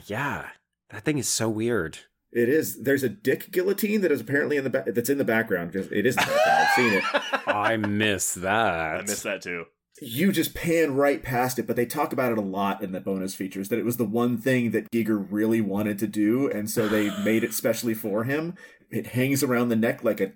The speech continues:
Speaker 2: like a necktie, and then you,
Speaker 1: Oh my
Speaker 2: it,
Speaker 1: God.
Speaker 2: and it straps down to the dick, and you see the, the, the guillotine blade slide down once,
Speaker 3: Oh
Speaker 2: uh,
Speaker 3: my.
Speaker 2: in the film, just because, you know, he's
Speaker 1: Wait,
Speaker 2: Giger, he
Speaker 1: yes.
Speaker 2: does stuff like that.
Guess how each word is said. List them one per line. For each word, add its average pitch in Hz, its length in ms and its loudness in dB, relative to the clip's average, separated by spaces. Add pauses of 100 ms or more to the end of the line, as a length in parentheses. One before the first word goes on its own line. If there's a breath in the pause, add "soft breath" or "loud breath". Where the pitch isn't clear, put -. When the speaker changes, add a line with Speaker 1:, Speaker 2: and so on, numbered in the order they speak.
Speaker 2:
like 98 160 -2
a 90 60 -2
necktie, 151 680 -2
and 113 160 0
then 110 120 0
you, 113 140 -2
Speaker 1:
Oh 80 140 -6
my - 80 -4
Speaker 2:
it, 135 140 -2
Speaker 1:
God. - 440 -12
Speaker 2:
and 123 140 2
it - 120 -4
straps - 480 0
down 110 360 0
to 107 100 -8
the 104 80 0
dick, 107 400 -2
and 101 220 0
you 104 100 -4
see 123 360 2
the, 95 400 2 (220)
the, 87 340 -8
the 104 80 -4
guillotine 107 460 -2
blade 101 480 0 (120)
slide 110 520 0
down 92 340 -2
once, - 440 -6 (280 soft breath)
Speaker 3:
Oh 135 60 -8
Speaker 2:
uh, - 40 -6
Speaker 3:
my. 104 380 -4
Speaker 2:
in 80 120 -2
the 101 80 0
film, 98 460 0
just 110 200 -6
because, 104 360 -2
you 135 60 0
know, 101 80 0 (100)
he's 147 240 0
Speaker 1:
Wait, 156 180 0
Speaker 2:
Giger, - 20 -12
he - 60 -2
Speaker 1:
yes. - 220 0
Speaker 2:
does 120 180 2
stuff - 200 -6
like - 180 -10
that. - 260 -10